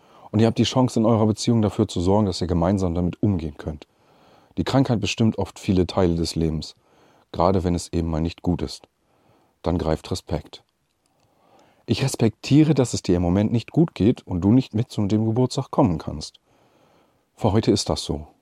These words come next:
Morgen können wir ja vielleicht zusammen mal zehn Minuten vor die Tür und etwas spazieren. Respekt. Nicht mehr, nicht weniger.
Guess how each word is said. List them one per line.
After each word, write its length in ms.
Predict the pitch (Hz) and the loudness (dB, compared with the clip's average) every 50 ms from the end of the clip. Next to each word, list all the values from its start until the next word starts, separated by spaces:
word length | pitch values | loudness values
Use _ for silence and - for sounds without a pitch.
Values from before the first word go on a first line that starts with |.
| _ _ _ _ | _ _ _ _
Morgen 280 | - 90 101 107 120 117 | 0 2 4 4 4 2
können 220 | 101 - 101 92 | 2 0 0 0
wir 60 | 87 82 | 2 0
ja 100 | 78 - | 0 0
vielleicht 320 | - 92 92 87 - - | 0 0 0 0 -2 -4
zusammen 300 | - 95 90 95 90 85 | -6 -2 0 0 2 2
mal 120 | 82 80 | 0 -2
zehn 180 | - - 120 113 | 0 0 2 2
Minuten 260 | 110 104 107 101 - 92 | 2 2 0 -2 -4 -4
vor 160 | - 90 80 | -4 -2 -2
die 80 | 85 | -2
Tür 280 | - - 131 127 120 104 | -2 2 4 4 4 4
und 120 | 82 82 | 2 -2
etwas 280 | 69 80 80 - 87 85 | -4 -4 -2 -2 -4 -4
spazieren. 520 | - _ 98 95 - - 87 76 71 80 _ _ _ _ _ _ _ _ _ _ _ _ _ _ _ _ _ _ _ _ _ _ _ _ _ _ _ _ _ _ _ _ - - _ - | -2 _ -6 -4 -2 -4 -4 -4 -4 -8 _ _ _ _ _ _ _ _ _ _ _ _ _ _ _ _ _ _ _ _ _ _ _ _ _ _ _ _ _ _ _ _ -20 -20 _ -8
Respekt. 600 | - 90 - - _ 78 71 - - - - _ _ _ _ _ _ _ - | -8 -8 -8 -4 _ -6 -6 -6 -10 -20 -20 _ _ _ _ _ _ _ -8
Nicht 200 | 85 78 - - | -8 -6 -4 -4
mehr, 300 | 82 82 78 80 87 98 _ _ | -2 -2 -2 -2 -4 -8 _ _
nicht 220 | 95 92 - _ - | -6 -6 -6 _ -2
weniger. 460 | 90 87 73 73 76 78 73 71 | -2 -2 -2 -4 -6 -8 -8 -10